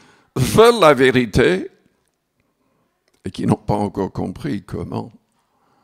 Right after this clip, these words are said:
peut-être trouver une bonne église. Le Seigneur connaît les siens, la Bible dit.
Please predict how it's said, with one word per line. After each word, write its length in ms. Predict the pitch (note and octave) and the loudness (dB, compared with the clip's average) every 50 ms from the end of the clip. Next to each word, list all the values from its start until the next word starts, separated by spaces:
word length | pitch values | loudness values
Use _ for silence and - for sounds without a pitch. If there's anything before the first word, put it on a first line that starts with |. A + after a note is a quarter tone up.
| _ _ _ _ _ _ _ _ _ _ _ _ _ _ _ _ _ | _ _ _ _ _ _ _ _ _ _ _ _ _ _ _ _ _
peut-être 420 | - - - G#2+ F#2+ - - - - | -20 -14 -10 -10 -10 -10 -12 -16 -14
trouver 320 | - - - G#2+ A2 - - | -6 -4 -2 -2 0 0 0
une 140 | B2 G#2 - | -2 -2 -4
bonne 240 | G2 G2+ - A2 | -6 -6 -6 -6
église. 680 | - - G2 - - - - G#2+ - - E2+ - - - _ _ _ _ _ _ _ _ _ _ _ _ _ _ _ _ _ _ _ _ _ _ _ _ _ _ _ _ _ _ _ _ _ _ _ _ _ _ _ _ _ _ _ _ _ _ _ _ | -8 -8 -10 -12 -10 -8 -8 -10 -10 -10 -14 -18 -18 -20 _ _ _ _ _ _ _ _ _ _ _ _ _ _ _ _ _ _ _ _ _ _ _ _ _ _ _ _ _ _ _ _ _ _ _ _ _ _ _ _ _ _ _ _ _ _ _ _
Le 100 | G2 F#2+ | -8 -8
Seigneur 420 | F2+ - - G#2+ G2+ G#2 A2 A#2+ - - _ _ _ - - | -6 -4 -2 0 0 0 0 0 -4 -6 _ _ _ -16 -8
connaît 320 | - G#2+ G2 G2 A2 A2 | -6 -4 -4 -2 -2 -4
les 160 | - E2+ F#2+ | -4 -6 -6
siens, 400 | E2+ - - - - - - - - _ _ _ _ _ _ _ _ _ _ _ _ _ _ _ _ _ _ - | -8 -8 -10 -10 -12 -14 -14 -14 -18 _ _ _ _ _ _ _ _ _ _ _ _ _ _ _ _ _ _ -14
la 100 | D3 - | -12 -12
Bible 320 | - - D#2 - - - | -12 -12 -14 -14 -16 -16
dit. 200 | - - - - | -16 -18 -20 -20